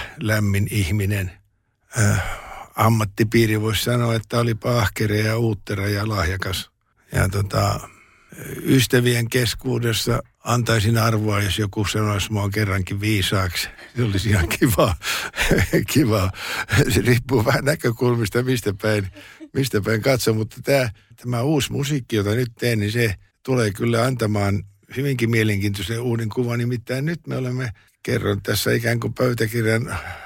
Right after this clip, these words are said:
ohi, että tämä ensimmäinen laulu on siis aika paljon taivaaseen päin. Mutta nyt, ö, Janne sanoi, että kokeillaanko sitä toista raitaa, r-, laitaa. Ja näin me päädyimme tekemään laulun,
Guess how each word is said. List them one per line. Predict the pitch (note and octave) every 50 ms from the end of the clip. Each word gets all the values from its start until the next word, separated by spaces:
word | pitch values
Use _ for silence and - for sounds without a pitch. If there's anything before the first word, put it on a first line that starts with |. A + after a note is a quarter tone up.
| - A2 G#2+
ohi, | G#2 A2+ B2 A#2+ C3 B2 B2 B2+ A#2+
että | G#2+ G2 G2 - G#2+ G2 - - - - - - - _ _
tämä | - A#2+ B2+ B2+
ensimmäinen | B2+ C3+ C3+ A#2 B2+ B2 A#2+ A2+ A2+ A2 A2
laulu | A2+ A2 G#2+ G#2 G2+ G2+ G2 F#2+ F2 E2+ - - - -
on | A#2 A2 G#2 G2+
siis | G2+ A2 G#2+ G2 - - - - -
aika | C3+ C3+ D3+ C#3 B2 A2
paljon | G2+ A2 G#2+ G#2 G#2 G2 F#2+ F#2+ F#2+ F2+ D#2+ - _ _ _ _ _ _ _ _
taivaaseen | - G#2+ G#2+ G2+ F2 E2+ F2+ E2+ E2+ - F#2+ E2+ D#2 -
päin. | - F2 E2 D#2+ D#2 - _ _ _ _ _ _
Mutta | - A2+ G#2 G2 - A2 A2+
nyt, | C3 C3 A#2 - _ _ -
ö, | A2 A2 G#2+ G#2 G2 F2 - - _ _ _ _ _ _ _
Janne | B2 A#2+ C3+ C#3+ C3
sanoi, | A2 - C3 B2 A#2
että | A2+ - B2
kokeillaanko | A#2 C#3+ C#3+ - - B2 A#2+ A#2 A2 A2 G2
sitä | - - A2+
toista | A2 - C3+ B2 G2+ - - G2
raitaa, | F#2 F2+ F2 F2 F2+ F2 - - - - F#2 - - - - - - -
r-, | C3 B2 A#2 -
laitaa. | C3+ A#2+ A#2+ B2 A2 F#2 - - G#2+ - - - - - _ _ _ _ _ _ _
Ja | F2 A2+
näin | A#2+ C3 C#3 C#3 B2+ A#2 A2+ - - - - - - A#2+
me | A#2+ A#2+ A2 G2+ G2
päädyimme | B2 C3+ C#3 B2+ A#2 G#2 G2 G2 F#2+
tekemään | F#2+ G2+ G2+ G#2+ F#2 F#2+ G2 G2 G2+
laulun, | A#2 C3+ C#3 C3+ C3+ B2+ A#2+ G#2+ F#2